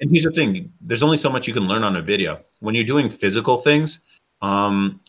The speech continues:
you can get close, but you can't get right. So you'll be able to notice all, build a solid foundation so that they can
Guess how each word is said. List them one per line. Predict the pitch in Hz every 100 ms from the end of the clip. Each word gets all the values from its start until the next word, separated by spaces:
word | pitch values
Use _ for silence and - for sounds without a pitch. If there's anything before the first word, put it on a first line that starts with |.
| -
you | 127
can | 156
get | 135 -
close, | - 107 135 -
but | -
you | 87
can't | - 107 95
get | 107 98
right. | 95 -
So | - 98
you'll | 95 101 117 127
be | 107
able | 98 92
to | 95
notice | 90 92 92 -
all, | 87 90 92 _ _ _ 101
build | 120 117 110
a | -
solid | - 98 101 98
foundation | 98 98 98 95 92
so | -
that | 92 - 90
they | 95
can | - 90 87